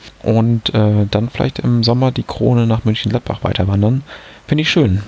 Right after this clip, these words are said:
dass wir da so drei Hotspots haben, die, ähm, sich immer weiter steigern und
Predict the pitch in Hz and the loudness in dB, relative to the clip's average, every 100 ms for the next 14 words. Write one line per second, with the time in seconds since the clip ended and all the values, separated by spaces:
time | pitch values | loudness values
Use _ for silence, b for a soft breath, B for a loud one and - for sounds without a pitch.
0 | - - 95 98 104 104 104 - 95 98 | -6 -4 -2 0 0 0 -2 0 2 2
1 | 98 107 - - - 120 117 117 117 110 | 0 -2 -4 -4 -2 0 2 2 2 2
2 | 104 104 107 107 101 101 104 101 104 B | 2 2 2 2 2 4 4 2 0 B
3 | B B B B B - - - - - | B B B B B -20 -6 -4 -4 -12
4 | - - - 101 104 98 - 92 113 131 | -20 -4 0 2 2 0 0 0 2 2
5 | 131 127 - 107 104 107 - | 2 0 0 0 0 0 -4